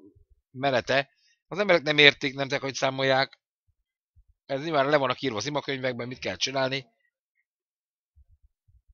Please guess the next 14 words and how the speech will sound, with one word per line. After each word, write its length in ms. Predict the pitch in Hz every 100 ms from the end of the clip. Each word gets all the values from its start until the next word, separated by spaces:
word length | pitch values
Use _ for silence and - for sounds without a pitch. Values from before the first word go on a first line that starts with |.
| _ _
Nyilván 400 | 190 208 190 175
talán 220 | 180 175
értik, 260 | 180 156 151
hogy 180 | 139 135
milyen 240 | 139 131
van 200 | 143 135
az 140 | 113
szfíra, 460 | - 147 147 139 139
azt 140 | 131
kell 120 | - 101
korrigálni, 500 | 139 131 131 123 120
azt 300 | 107 98 104
meg 120 | 104
nem. 260 | 135 143